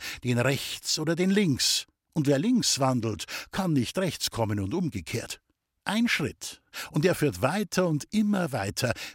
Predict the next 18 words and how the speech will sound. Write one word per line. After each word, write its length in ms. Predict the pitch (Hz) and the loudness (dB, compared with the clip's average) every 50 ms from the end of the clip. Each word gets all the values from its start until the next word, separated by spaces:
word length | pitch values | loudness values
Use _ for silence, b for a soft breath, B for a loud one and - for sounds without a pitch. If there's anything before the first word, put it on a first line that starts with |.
| B B | B B
bis 320 | - 196 - - - - | -4 -2 -2 -2 -4 -4
zum 380 | - - - 170 143 120 98 - | -4 -2 0 2 2 0 0 0
dunklen 580 | - 139 196 208 185 - - 147 147 135 139 - - | 0 0 0 0 -2 -4 -4 -2 0 -2 -2 -4 -6
Abgrund 960 | - 117 - - - - 127 123 131 147 165 196 - - - - - - - - | -6 -6 -6 -8 -4 0 2 2 4 4 2 0 -2 -4 -4 -4 -4 -6 -4 0
oder 320 | 143 151 170 180 196 208 | 2 2 2 2 0 -2
bis 240 | 208 208 185 - - | -4 -4 -4 -4 -4
zu 120 | - 202 | -4 -4
den 180 | 170 170 156 143 | -2 0 0 -2
lichten 640 | 117 98 127 151 - - - - _ - 190 180 - | 0 0 -2 -2 -4 -6 -12 -12 _ -6 -6 -6 -4
Höhen. 320 | 226 208 165 - 95 87 - _ _ _ _ _ _ _ _ _ _ _ _ _ | -6 -6 -6 -8 -10 -14 -18 _ _ _ _ _ _ _ _ _ _ _ _ _
Wählt 460 | - 143 180 202 202 190 165 127 - 143 | -8 -2 0 2 4 4 4 2 2 2
also 380 | 147 139 135 135 117 - 147 | 2 4 4 4 2 0 0
bei 200 | - - 151 156 | 2 2 2 2
Zeiten, 720 | 147 - - - 190 185 151 127 - - 123 113 95 82 - B B B B B | 0 0 2 4 4 4 4 2 -2 -2 -2 -2 -2 -4 -8 B B B B B
an 220 | B 135 123 107 | B 0 2 4
Wegweisern 680 | 117 139 139 135 113 - 123 127 127 127 107 123 131 135 | 4 6 6 4 4 4 2 2 2 2 2 2 2 2
fehlt's 380 | - - 139 131 123 - - - | 2 0 0 0 0 0 2 2
nicht, 300 | 254 202 - - - | 2 2 2 -2 -6